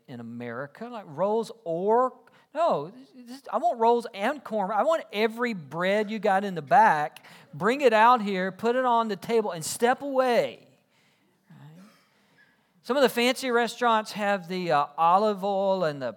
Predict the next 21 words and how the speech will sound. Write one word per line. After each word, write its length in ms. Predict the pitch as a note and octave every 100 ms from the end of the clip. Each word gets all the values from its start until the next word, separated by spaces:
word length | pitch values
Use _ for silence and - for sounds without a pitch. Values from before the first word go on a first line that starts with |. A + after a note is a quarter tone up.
| _ -
pesto 920 | - D3+ - - G3+ F#3 F#3+ F#3+ F3
and 140 | C3
the, 180 | G#2+ G2+ _ _ _ _ _
the 100 | A#2+ - _
pine 520 | - - D3 F3 F#3 F3+
nuts, 420 | F3 F3 E3+ D3+
and 80 | B2
you 60 |
just 140 | B2+ -
kinda 180 | D3 A#2+
sop 500 | - - A#2+ C3 D#3
it 140 | C#3
up, 540 | C3+ C3+ C#3+ C#3 C#3
and, 200 | B2 B2+ B2 - _ -
and 220 | B2 B2+
it's 80 | D3
running 320 | D3 D3+ C#3+
down 260 | C#3 C#3
your 140 | C#3 B2+
cheek. 720 | - - D3+ D3 D3 C#3 C#3+
And 260 | C3 B2